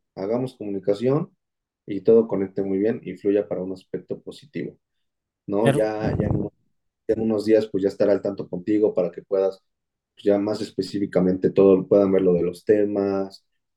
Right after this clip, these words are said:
Speaker 1: puedan ver como el, un calendario ya en sí más estructurado y principalmente eso. O sea, creo que yo, yo invito a que, yo invito a los que nos escuchen, yo invito a, a las personas, a las estudiantes o a los arquitectos que nos escuchan,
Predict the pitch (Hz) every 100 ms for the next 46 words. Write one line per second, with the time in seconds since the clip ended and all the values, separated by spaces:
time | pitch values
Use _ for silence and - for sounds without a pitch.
0 | _ _ _ 110 110 107 98 101 - 101
1 | 92 87 85 - 73 82 - - - 104
2 | 101 98 101 98 95 98 104 98 98 95
3 | - 98 98 - - - _ - - 90
4 | - 101 123 117 110 113 117 _ _ _
5 | _ _ - 92 101 101 - 113 113 104
6 | 101 98 92 92 120 117 131 - - 113
7 | 131 - 120 135 147 147 143 151 131 -
8 | 107 98 95 - _ _ _ 123 135 127
9 | 143 131 98 - 95 90 95 - 117 113
10 | 120 139 156 107 107 107 110 127 117 -
11 | 90 90 - 92 - 107 113 110 87 -
12 | 90 - 95 101 101 110 110 90 98 -
13 | - - - - 117 95 90 90 - 98
14 | - 143 175